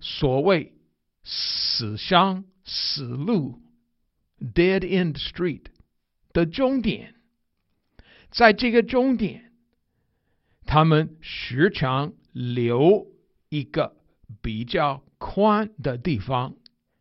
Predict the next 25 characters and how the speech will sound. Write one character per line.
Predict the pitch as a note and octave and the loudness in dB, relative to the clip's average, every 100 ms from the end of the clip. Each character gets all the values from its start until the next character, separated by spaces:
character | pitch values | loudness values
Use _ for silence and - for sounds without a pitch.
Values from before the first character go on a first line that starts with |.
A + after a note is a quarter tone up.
| _ _ _ - | _ _ _ -6
给 | C3 A#2+ | -4 -2
驾 | - F#3+ B2+ | 2 2 2
驶 | A2+ B2 C3+ - | -2 -8 -10 -8
一 | D3 | -6
个 | F3+ | -4
机 | E3 - B3+ G#3+ | -6 -4 -4 -4
会 | G3+ B3 - - | -2 -4 -4 -10
能 | A2+ A2+ C3 | -8 -8 -4
够 | D3+ | -2
把 | A2+ - F#2+ | -4 -8 -14
他 | - B2 B2 | -10 -6 -4
的 | B2+ - - | -6 -8 -10
车 | - G#3 | -2 0
子 | E3+ - - _ _ _ _ _ _ _ _ - | -2 -8 -20 _ _ _ _ _ _ _ _ -6
掉 | - G3 A#2+ | 0 0 0
过 | C#3+ A3+ C3+ | -4 -6 -6
头 | - A2 C3+ | -8 -8 -8
来。 | G2+ A2 D#3 - _ _ _ _ _ _ _ _ _ _ _ _ _ _ - | -8 -8 -8 -10 _ _ _ _ _ _ _ _ _ _ _ _ _ _ -14
如 | C3+ B2+ C#3 D4 D4+ | -6 0 4 4 4
果 | C#4+ C4 B3+ | 4 6 6
这 | A3+ D#4 C#4+ | 4 0 0
么 | C#4+ | 0
一 | A#3+ | -2
条 | A#3 A2+ A#2+ | -2 -2 -2
街 | G#2 D3 D#3 D#3+ | -2 0 2 2